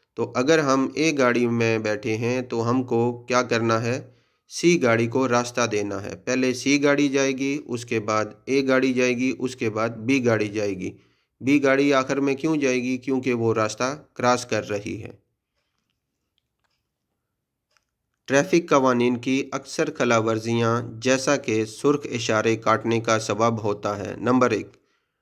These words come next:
ड्राइवर का बुरा रवैया। नंबर दो, ड्राइवर में, ड्राइव-, ड्राइवर में गाड़ी चलाने की महारत की कमी। नंबर तीन, दूसरे बुरे ड्राइवर।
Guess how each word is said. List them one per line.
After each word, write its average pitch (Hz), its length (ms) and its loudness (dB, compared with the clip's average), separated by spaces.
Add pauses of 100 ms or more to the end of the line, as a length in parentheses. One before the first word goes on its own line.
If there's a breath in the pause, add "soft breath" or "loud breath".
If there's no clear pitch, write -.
(220)
ड्राइवर 123 420 2
का 131 200 2
बुरा 117 300 2
रवैया। 131 600 -2 (140)
नंबर 120 300 2
दो, 98 240 -4
ड्राइवर 120 500 2
में, 117 380 0
ड्राइव-, 127 500 2
ड्राइवर 139 320 2
में 117 280 0
गाड़ी 127 220 2
चलाने 117 360 0
की 113 160 -4
महारत 110 520 0
की 113 80 -4
कमी। 135 420 0 (460 soft breath)
नंबर 131 280 4
तीन, 98 360 -6 (440)
दूसरे 147 440 2
बुरे 123 300 4
ड्राइवर। 104 500 -2